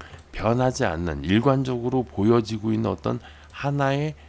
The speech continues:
어, 뭐랄까, 단초, 그, 뭐라 그러지? 그걸 키워드가 아니라 뭐라냐, 그걸? 단초. 그러니까 변하지 않을 만한 어떤 확고한 기준점을 정해가지고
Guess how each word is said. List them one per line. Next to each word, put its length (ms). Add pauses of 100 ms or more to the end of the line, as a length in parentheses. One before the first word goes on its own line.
(160)
어, 680
뭐랄까, 560
단초, 640 (340)
그, 400 (200)
뭐라 240
그러지? 280 (140)
그걸 240 (380)
키워드가 760
아니라 240
뭐라냐, 380
그걸? 240
단초. 480 (800)
그러니까 320 (340)
변하지 440
않을 260
만한 360
어떤 340 (440)
확고한 580
기준점을 680
정해가지고 720